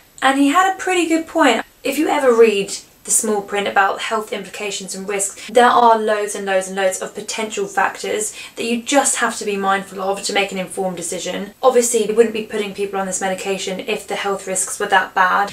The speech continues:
There's obviously a slim chance it might not work for you, but there's also a great chance that it could. I guess it's a very personal decision and you have to weigh up if the benefits outweigh the risks, and hopefully they do, and hopefully you respond well to it and it does change your life.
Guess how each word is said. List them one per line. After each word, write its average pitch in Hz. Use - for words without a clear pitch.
There's 233
obviously 220
a 208
slim 208
chance 208
it -
might 208
not 214
work 196
for -
you, 202
but 254
there's 233
also 226
a 202
great 196
chance 202
that 202
it 220
could. 214
I -
guess 320
it's 285
a 262
very 240
personal 220
decision 196
and 202
you 214
have 202
to -
weigh 196
up -
if 226
the 220
benefits 214
outweigh 214
the 196
risks, 208
and 226
hopefully 269
they 196
do, 196
and 180
hopefully 214
you 214
respond 196
well 240
to 214
it 208
and 214
it -
does 202
change 196
your 180
life. 185